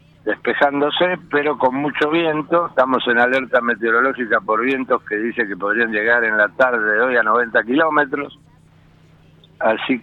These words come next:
que, bueno, pero dentro de todo, lo del día de tanta lluvia, no tuvimos acá en Mar del Plata los problemas que tuvieron en La Plata,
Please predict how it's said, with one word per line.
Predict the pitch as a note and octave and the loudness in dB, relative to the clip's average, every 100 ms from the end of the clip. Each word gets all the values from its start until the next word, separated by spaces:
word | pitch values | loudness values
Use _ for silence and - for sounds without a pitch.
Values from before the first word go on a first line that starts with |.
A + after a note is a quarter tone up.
| - | -4
que, | A#2+ A2+ A2 A2+ | -2 0 0 0
bueno, | E3 C#3 C3 | 0 0 0
pero | B2 A#2+ | 0 2
dentro | C#3+ C#3+ C#3 C3+ | 0 0 -2 -2
de | B2+ | 0
todo, | E3 E3 D3+ | 0 0 0
lo | C3+ B2 A2+ A2+ | 0 2 2 2
del | A2 A2 A2+ | 2 0 0
día | C3+ C3 | 0 2
de | A#2+ G#2+ | 0 0
tanta | C#3 C3+ B2+ C3+ | -2 0 0 0
lluvia, | B2+ C#3 C#3 D3 C3 | 0 0 0 0 0
no | A#2+ | -2
tuvimos | A#2 A#2 B2 B2 A2+ G#2+ | -2 -2 -2 -2 0 -2
acá | G2 A#2+ | 0 0
en | A#2 | 2
Mar | A2 G#2+ | 2 2
del | A2 G2+ | 0 -2
Plata | A#2+ B2 C3 | -2 0 0
los | A2+ G#2 | 0 -2
problemas | G#2+ G#2 A2 A2 | -2 0 2 0
que | G#2 | -2
tuvieron | F#2 G#2 G#2+ G2+ | -4 -4 -2 -2
en | G2 | -2
La | F#2 | -4
Plata, | A2+ G#2+ D#2+ | 0 -2 -2